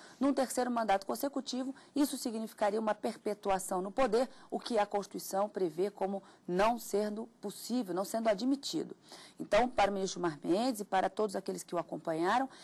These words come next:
é possível que você seja prefeito durante um mandato em um município, se reeleja para este mesmo cargo, neste mesmo município, para um outro mandato,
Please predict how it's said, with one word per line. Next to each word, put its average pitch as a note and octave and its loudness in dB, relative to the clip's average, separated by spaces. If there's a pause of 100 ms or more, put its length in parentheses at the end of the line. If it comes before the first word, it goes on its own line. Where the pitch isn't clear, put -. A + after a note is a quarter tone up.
(140)
é A3 0
possível A3+ -4
que A3+ -12
você G3+ -4
seja F#3+ -6
prefeito F3 -4 (320)
durante F3+ 0
um G3+ 2
mandato F#3+ 4
em F3+ -4
um F3 -4
município, E3+ -2 (200)
se - -2
reeleja A3 4
para F#3 2
este F#3+ 0
mesmo F3+ -2
cargo, F3 0 (220)
neste G3 0
mesmo G3 0
município, F3+ -6
para F3 2
um G3 2
outro A#3+ 0
mandato, F3 2